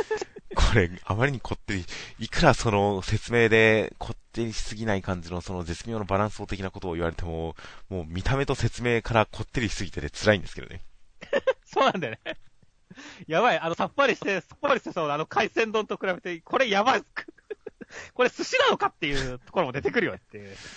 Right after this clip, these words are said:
Speaker 1: まあ、寿司は寿司。まあ、全然世の中、ジャパニーズ寿司の感じで言ったら全然ありだと思いますけどね。
Speaker 2: うん。
Speaker 1: 創作寿司ということで。
Speaker 2: そうだね。まあ、ホワイトソースとかまであるしさっていう。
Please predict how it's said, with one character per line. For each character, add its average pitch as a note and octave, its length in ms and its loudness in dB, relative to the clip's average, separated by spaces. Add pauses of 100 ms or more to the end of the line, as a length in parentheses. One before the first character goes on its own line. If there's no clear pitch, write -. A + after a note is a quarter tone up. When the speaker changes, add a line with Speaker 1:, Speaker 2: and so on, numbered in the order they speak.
(640)
Speaker 1:
ま D#2+ 80 -8
あ、 D2 80 -10
寿 - 200 -10
司 - 280 -8
は A2 120 -6
寿 - 180 -12
司。 F2 640 -8
ま G#2+ 160 -4
あ、 F#2+ 40 -2
全 A2 260 -4
然 A#2 380 -6
世 G#2+ 120 -2
の B2+ 60 -2
中、 D#2 520 0
ジ - 80 0
ャ F#2 40 0
パ B2+ 120 -2
ニ A#2+ 160 -4
ー A2 40 -12
ズ A2+ 80 -8
寿 B2+ 240 -6
司 E2 320 -2
の D2+ 360 -8 (480)
感 G2 200 -2
じ F#2 80 -8
で G2 60 -2
言 - 20 -4
っ - 40 -8
た - 120 -4
ら G2 60 -4
全 F2 180 -10
然 E2 100 -2
あ F2+ 60 2
り F#2+ 60 -2
だ C#2 120 -8
と - 100 -12
思 D2 80 -10
い - 20 -12
ま C#2 60 -12
す - 100 -14
け - 60 -16
ど - 60 -18
ね。 E2 180 -16 (520)
Speaker 2:
う - 40 -16
ん。 F#2+ 220 -16 (360)
Speaker 1:
創 - 220 -12
作 E2 220 -12
寿 C#2+ 80 -14
司 D3+ 140 -8 (160)
と C#2 80 -14
い - 20 -12
う - 20 -20
こ - 120 -20
と - 100 -20
で。 - 140 -16 (100)
Speaker 2:
そ D3+ 100 -2
う - 40 -2
だ G2+ 60 -12
ね。 B2 60 -10
ま B2 60 -4
あ、 - 40 -8
ホ D#3+ 140 2
ワ F3+ 120 6
イ F#3+ 40 -2
ト G#3 100 2
ソ - 200 4
ー F3+ 40 2
ス - 60 -6
と E3 80 -2
か B2 80 0
ま A2 80 2
で G#2 60 2
あ C3+ 60 4
る - 80 -2
し - 80 -10
さ - 120 -8
っ - 40 -14 (100)
て F#2+ 80 -20
い F#2 80 -20
う。 F#2+ 100 -20